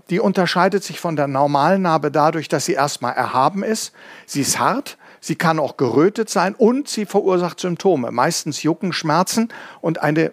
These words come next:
Mixtur von diesen beiden wichtigen Symptomen. Und der dritte im Bunde ist das Keloid.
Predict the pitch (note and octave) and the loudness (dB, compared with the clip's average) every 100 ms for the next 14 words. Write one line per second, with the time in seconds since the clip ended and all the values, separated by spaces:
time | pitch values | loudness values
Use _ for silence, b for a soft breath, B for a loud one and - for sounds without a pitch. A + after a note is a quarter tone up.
0 | - D#3+ - - A3 A#3 - C#3+ C#3 C#3+ | 0 -2 -2 -4 2 2 2 -6 -6 -6
1 | D#3 B2 B2+ C3+ B2 B2 - B2+ B2+ C3 | -4 -2 -2 -2 -8 -8 -8 -8 -8 -10
2 | C3 - G2+ - _ _ _ B B B | -10 -10 -10 -12 _ _ _ B B B
3 | B B - D3+ - E3 - D#3+ G#3+ A3+ | B B -2 -2 2 0 2 2 4 2
4 | G3+ E3 E3+ A3+ A3 F3 - D#3+ - D#3+ | 2 2 2 4 2 2 -2 -4 2 2
5 | C#3+ G3+ - | 4 2 -4